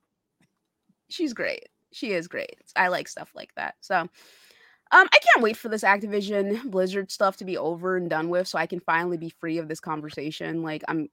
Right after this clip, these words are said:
I'm not gonna lie. I mean, to be fair, I've had, again, no idea what's been happening all week, so maybe I am free of this conversation.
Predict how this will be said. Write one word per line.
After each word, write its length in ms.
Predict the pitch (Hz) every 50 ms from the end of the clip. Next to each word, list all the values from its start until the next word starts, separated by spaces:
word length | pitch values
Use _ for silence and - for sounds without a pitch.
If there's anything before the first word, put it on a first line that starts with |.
| -
I'm 160 | - 165 160
not 200 | 160 156 160 170 -
gonna 140 | 185 170 156
lie. 300 | 151 147 147 156 165 -
I 80 | - 262
mean, 160 | 294 320 320
to 100 | - 392
be 120 | 359 370 -
fair, 500 | - 453 427 403 320 226 185 180 214 226 _ _ _ _ _ _ _ _ _ _ _ _ _ _ _ _ _ _ _ -
I've 220 | 220 254 262 294
had, 360 | 302 330 339 277 285 269 214 - _ _ _ -
again, 440 | 233 220 254 254 226 202 190 180 - -
no 420 | 214 220 214 214 220 220 233 262
idea 380 | 262 254 254 214 233 233 220 214
what's 220 | 208 202 196 -
been 160 | - 208 202 214
happening 420 | 208 180 190 - 214 220 214 202
all 240 | - - 196 196 196
week, 200 | 170 208 233 - -
so 100 | - 262
maybe 260 | 254 262 294 302 302
I 100 | 294 277
am 220 | 262 269 285 285 285
free 240 | - 240 202 190
of 80 | 170 151
this 120 | 156 165
conversation. 680 | - - 156 151 151 - - - - - - - -